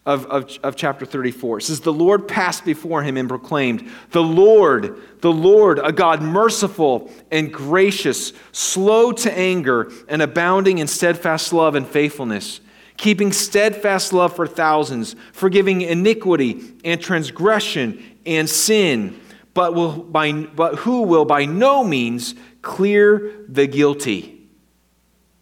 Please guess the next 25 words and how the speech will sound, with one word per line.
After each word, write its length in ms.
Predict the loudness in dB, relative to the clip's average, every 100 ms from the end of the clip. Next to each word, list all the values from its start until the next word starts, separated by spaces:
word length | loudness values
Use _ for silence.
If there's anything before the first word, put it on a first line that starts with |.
| _ _ _ _ -8
You 100 | -4
see, 580 | 0 0 -2 -6 -16 -20 _ _ 2
there's, 280 | 4 4
it's 280 | 0 0 0
not, 560 | 0 2 2 -2 -8 -20 _ _ _ -2
this, 240 | 0 0
this, 300 | 0 -2 -2 -10 -8
this 160 | -6 -6
judgment 600 | -6 0 2 2 0 0
of 80 | 0
God 420 | 2 2 2 0
against 480 | -4 -4 -2 -4 -4
sin 540 | -6 -4 -2 0 -2 -4
and 100 | -6
against 340 | -4 -6 -10 -6
evil 380 | -2 0 0
and 80 | -2
against 220 | -4 -6
iniquity 760 | -6 -2 0 0 -2 -2 -4 -8 -20 _
is 280 | -2 -2 -2
not 580 | -4 0 2 2 -2 -6
in 100 | -10
contradiction 1000 | -8 -6 -6 -6 -2 -2 -2 -8 -8 -10 -20 -14
to 160 | -6 -2
his 340 | 0 -2 -6